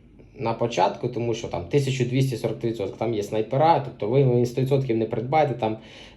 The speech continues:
е, знаєте, воно все-таки, щиткоїни, вони ґрунтуються на ком'юніті. Тобто ті люди, якісь американці в Твіттері виставили, то й пішло-поїхало. Тобто, звичайно, ми не можемо там забрати рух, е, з самого початку на тисячу відсотків,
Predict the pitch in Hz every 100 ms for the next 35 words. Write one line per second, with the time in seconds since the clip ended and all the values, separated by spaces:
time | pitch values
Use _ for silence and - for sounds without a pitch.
0 | 107 113 196 202 180 170 - 196 175 185
1 | 170 - - - - 233 214 170 170 170
2 | 143 165 170 214 190 - - 143 139 135
3 | 131 143 170 170 165 135 156 160 127 107
4 | 104 113 - 131 185 175 151 143 135 135
5 | 139 147 147 175 160 147 135 143 165 147
6 | 139 143 160 - 139 135 131 127 131 147
7 | 143 151 139 120 135 - 135 - - -
8 | 170 220 180 175 190 185 175 147 139 143
9 | 135 147 147 156 147 147 165 143 - -
10 | - - 127 151 151 143 151 143 139 135
11 | 131 147 160 160 220 -